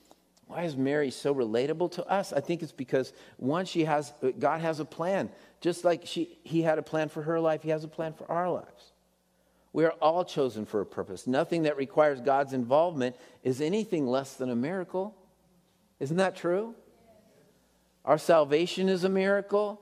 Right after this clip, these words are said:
Our daily walk is a miracle as we walk in grace. The strength that we get from him when we go through tough times, the beauty and grace that we experience when we go through good times. All of that is miraculous. The, the, the desire he has for you and I to be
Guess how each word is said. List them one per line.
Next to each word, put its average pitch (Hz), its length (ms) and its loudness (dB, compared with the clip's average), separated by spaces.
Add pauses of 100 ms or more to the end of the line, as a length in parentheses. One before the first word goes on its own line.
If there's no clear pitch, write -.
(280)
Our 160 120 10
daily 202 440 6
walk 214 400 4
is 165 120 4
a 170 60 4
miracle 147 380 4
as 120 100 -2
we 135 100 4
walk 175 360 2
in 170 140 2
grace. 147 520 0 (240)
The 156 80 4
strength 196 540 2
that 156 140 8
we 147 100 4
get 175 280 4
from 175 200 2
him 170 180 4
when 151 140 4
we 143 80 4
go 143 160 6
through 135 180 -4
tough - 300 -2
times, 190 420 0 (380)
the 139 100 4
beauty 165 460 4
and 127 100 0
grace 151 380 2
that 139 180 4
we 139 120 2
experience 127 540 -2
when 123 120 0
we 117 80 0
go 110 160 2
through 107 200 -10
good 104 220 -2
times. 85 400 -16 (920)
All 220 280 6
of 175 80 2
that 120 260 2
is 123 140 -2
miraculous. 147 1040 -2 (300)
The, 143 80 6 (140)
the, 135 200 2
the 127 180 2
desire 139 680 2
he 156 180 0
has 151 260 4
for - 180 2
you 147 380 0
and 143 100 2
I 180 180 6
to - 140 -6
be 151 280 0